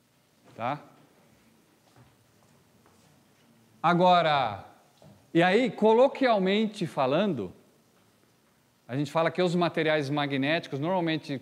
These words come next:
numa conversa coloquial, "Ah, tal material é magnético, tal material não é magnético."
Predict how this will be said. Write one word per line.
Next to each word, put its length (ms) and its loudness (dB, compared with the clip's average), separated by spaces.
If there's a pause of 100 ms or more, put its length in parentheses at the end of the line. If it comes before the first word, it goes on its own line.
numa 360 -4
conversa 640 -4
coloquial, 600 -6
"Ah, 320 -4 (240)
tal 100 0
material 420 -2
é 120 0
magnético, 520 -6
tal 140 -6
material 400 -4
não 220 -4
é 60 -4
magnético." 600 -6